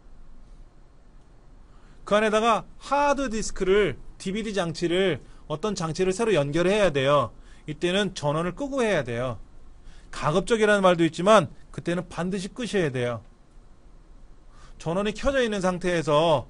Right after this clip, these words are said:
메모리 장치를 추가하거나 빼거나 이렇게 되면 타버려요.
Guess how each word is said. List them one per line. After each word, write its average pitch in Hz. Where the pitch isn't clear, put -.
메모리 175
장치를 165
추가하거나 180
빼거나 226
이렇게 160
되면 147
타버려요. 202